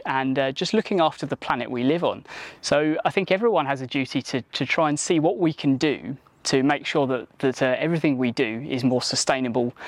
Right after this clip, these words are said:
than it has been previously. And, and in the, the industry that we're in, that's no different. So, um, so w-, in materials testing,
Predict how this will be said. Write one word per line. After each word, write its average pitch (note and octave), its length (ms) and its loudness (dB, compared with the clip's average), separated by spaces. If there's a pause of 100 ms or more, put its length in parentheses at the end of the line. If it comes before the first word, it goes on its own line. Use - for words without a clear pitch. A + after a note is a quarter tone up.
(260)
than C3+ 140 2
it B2 80 0
has C#3+ 220 0
been B2+ 200 2
previously. B2 640 0
And, F3 320 0
and F3 280 2
in G#3+ 200 4
the, F#3 300 2 (140)
the E3 140 6
industry F3+ 380 2
that C#3 120 0
we're F3+ 260 2
in, F#3 140 0
that's E3+ 260 -2
no D#3+ 100 2
different. C#3+ 540 -4
So, C3+ 320 0 (560)
um, C3 400 2
so - 160 2
w-, C#3+ 300 -2 (180)
in C#3 180 4
materials F3 560 2
testing, G3 400 0